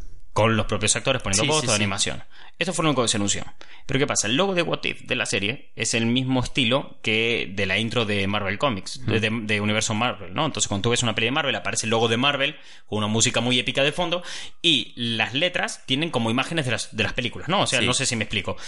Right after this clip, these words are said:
Speaker 1: que se va haciendo un zoom
Speaker 2: Eso es,
Speaker 1: desde
Speaker 2: ah,
Speaker 1: las
Speaker 2: ah.
Speaker 1: letras hacia atrás y tú ves que en las letras pues se está proyectando la serie y demás.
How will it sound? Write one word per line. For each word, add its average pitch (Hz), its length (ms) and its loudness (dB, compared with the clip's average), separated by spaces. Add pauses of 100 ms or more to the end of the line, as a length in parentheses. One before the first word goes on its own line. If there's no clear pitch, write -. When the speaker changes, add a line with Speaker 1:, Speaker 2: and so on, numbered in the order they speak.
(180)
Speaker 1:
que 101 120 0
se - 100 2
va 107 60 0
haciendo 117 260 2
un 117 160 2
zoom 127 560 6
Speaker 2:
Eso 95 200 -2
es, 80 100 -2
Speaker 1:
desde 85 140 2
Speaker 2:
ah, 87 160 2
Speaker 1:
las 120 120 2
Speaker 2:
ah. - 20 0
Speaker 1:
letras 143 380 2
hacia 139 200 2
atrás 160 380 2
y 139 60 -4
tú 131 100 -2
ves 127 160 0
que 120 100 0
en 113 120 -2
las 113 100 -2
letras 156 560 -2
pues 104 180 -6
se - 240 -4
está 123 160 -2
proyectando 107 440 -2
la 110 80 0
serie 131 240 0
y 101 40 -2
demás. 92 300 -8